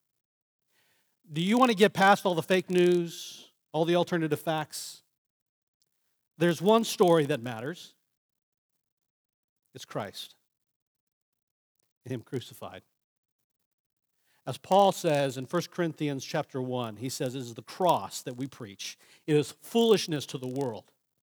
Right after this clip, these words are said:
but to us is the wisdom of God." It is the way. And then he says, "I am the life.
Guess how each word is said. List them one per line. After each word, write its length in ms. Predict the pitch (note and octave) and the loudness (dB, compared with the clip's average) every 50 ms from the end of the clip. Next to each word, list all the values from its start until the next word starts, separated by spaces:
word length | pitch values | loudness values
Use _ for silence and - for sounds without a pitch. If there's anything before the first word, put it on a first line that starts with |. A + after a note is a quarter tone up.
| _ _ _ _ _ _ _ _ _ _ _ _ _ _ _ _ _ _ | _ _ _ _ _ _ _ _ _ _ _ _ _ _ _ _ _ _
but 140 | _ C#3 C3+ | _ -8 -6
to 100 | - D3+ | -6 -6
us 240 | D#3+ E3+ D#3+ - - | -4 -4 -4 -4 -6
is 140 | D3+ C3 B2 | -6 -6 -6
the 60 | B2+ | -8
wisdom 440 | A2 A2 C3 D3 B2 - - A#2+ G2+ | -8 -6 -6 -6 -6 -6 -10 -14 -16
of 120 | G#2 _ | -16 _
God." 320 | - A#2+ F#2+ F#2 - - _ _ _ _ _ _ _ _ _ _ _ _ _ _ _ _ _ _ _ _ _ _ _ _ _ _ _ _ _ _ _ _ _ | -14 -14 -14 -14 -18 -20 _ _ _ _ _ _ _ _ _ _ _ _ _ _ _ _ _ _ _ _ _ _ _ _ _ _ _ _ _ _ _ _ _
It 80 | A#2+ B2+ | -6 -6
is 160 | E3+ - - | -6 -4 -6
the 80 | D3+ | -8
way. 300 | C3 A#2+ C3 B2 G#2+ - _ _ _ _ _ _ _ _ _ _ _ _ _ _ _ _ _ _ _ _ _ _ _ _ _ _ _ _ _ _ _ _ _ _ _ _ _ _ _ _ _ _ _ _ _ _ _ _ _ _ _ _ _ _ _ _ _ _ _ _ _ _ | -8 -8 -8 -8 -10 -12 _ _ _ _ _ _ _ _ _ _ _ _ _ _ _ _ _ _ _ _ _ _ _ _ _ _ _ _ _ _ _ _ _ _ _ _ _ _ _ _ _ _ _ _ _ _ _ _ _ _ _ _ _ _ _ _ _ _ _ _ _ _
And 80 | A#2 | -10
then 80 | A#2 B2 | -8 -8
he 60 | B2 | -8
says, 200 | - - B2+ - | -8 -10 -10 -10
"I 140 | A#2+ B2 B2+ | -8 -8 -8
am 120 | C3 B2+ | -8 -8
the 80 | A#2+ A#2 | -8 -8
life. 580 | A2+ G#2+ G2+ G2 E2 - - - - _ _ | -8 -8 -10 -10 -14 -18 -20 -20 -20 _ _